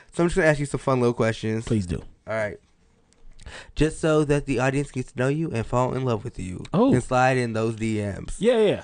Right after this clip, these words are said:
Speaker 1: So they
Speaker 2: Please, ladies, slide in my D Ms. Also, I don't discriminate. I, I've, I've talked a lot about Kylie Jenner and Chanel West Coast, but these are fantasy people.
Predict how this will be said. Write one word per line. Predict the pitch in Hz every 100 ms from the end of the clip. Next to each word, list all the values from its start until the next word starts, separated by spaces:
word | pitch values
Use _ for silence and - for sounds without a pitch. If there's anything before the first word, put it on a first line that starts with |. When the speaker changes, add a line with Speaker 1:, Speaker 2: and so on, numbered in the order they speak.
| -
Speaker 1:
So | -
they | 156
Speaker 2:
Please, | 170 113 - - -
ladies, | 196 143
slide | - 196
in | 269
my | 247
D | 226 175
Ms. | 147
Also, | 185 -
I | 208
don't | 156 180
discriminate. | 294 - 180 131 110 95 - _ _ _ - -
I, | 151 180 156
I've, | 180 -
I've | 139 175
talked | 156 156
a | 151
lot | 143
about | 139 131 -
Kylie | 120 117 117 104
Jenner | - 90 85 90
and | 92
Chanel | 101 101 95 92
West | 82 -
Coast, | - - -
but | 98
these | 127 110
are | 98
fantasy | - 85 82 80 - 80
people. | - 85 - 82 73